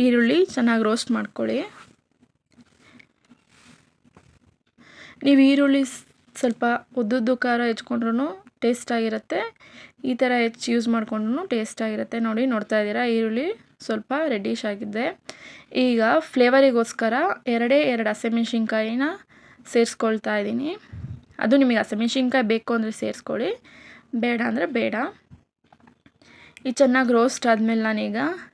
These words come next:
ಎರಡು ಸ್ಪೂನಷ್ಟು ಶುಂಠಿ ಬೆಳ್ಳುಳ್ಳಿ ಪೇಸ್ಟ್ನ ಸೇರಿಸ್ಕೊಳ್ತಾ ಇದ್ದೀನಿ. ಶುಂಠಿ ಬೆಳ್ಳುಳ್ಳಿ ಪೇಸ್ಟ್ ಚೆನ್ನಾಗಿ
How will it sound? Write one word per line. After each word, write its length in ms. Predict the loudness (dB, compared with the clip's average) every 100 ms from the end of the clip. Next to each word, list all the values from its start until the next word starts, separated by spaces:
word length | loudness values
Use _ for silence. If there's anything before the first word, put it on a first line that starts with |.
| _ 0 2
ಎರಡು 220 | 6 4 4
ಸ್ಪೂನಷ್ಟು 680 | -4 -4 -2 -2 -6 -10 -4 -4 -4 -10 -20 -20 _ -4
ಶುಂಠಿ 300 | 0 2 2 2
ಬೆಳ್ಳುಳ್ಳಿ 280 | 2 0 0
ಪೇಸ್ಟ್ನ 360 | -2 -4 -4 -2 -2 -4 -14 _ -4
ಸೇರಿಸ್ಕೊಳ್ತಾ 600 | -2 -2 -2 -4 -4 -2 -4
ಇದ್ದೀನಿ. 300 | -4 -6 -4 -6 -10 _ _ _ -20 _ _ _ _ _ _ _ _ _ _ -20 -20 _ _ _ -20 -20 -20 -20 -20 -20 -20 -18 -18 -20 _ _ _ _ _ -6
ಶುಂಠಿ 280 | -2 0 2
ಬೆಳ್ಳುಳ್ಳಿ 280 | 2 2 0 0
ಪೇಸ್ಟ್ 240 | -2 -4 -8
ಚೆನ್ನಾಗಿ 1080 | -6 -6 -8 -14 _ _ _ _ -6 -2